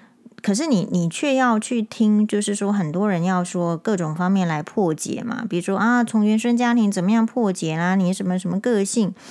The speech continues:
就像黄医师昨天去上那一集新闻哇，我就，里面有一个留言呢，我觉得是跟我们的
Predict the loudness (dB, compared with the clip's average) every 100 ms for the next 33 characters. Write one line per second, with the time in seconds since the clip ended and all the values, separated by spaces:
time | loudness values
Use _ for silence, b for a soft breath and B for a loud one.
0 | B B B -6 -2 0 2 4 4 2
1 | 0 0 0 2 2 0 0 0 0 0
2 | -2 -2 0 0 0 0 0 0 -2 -2
3 | -4 -8 B B B 0 2 2 2 2
4 | 2 0 2 2 2 2 2 0 0 0
5 | -2 -2 0 0 0 -2 0 0 0 0
6 | -2 -2 -2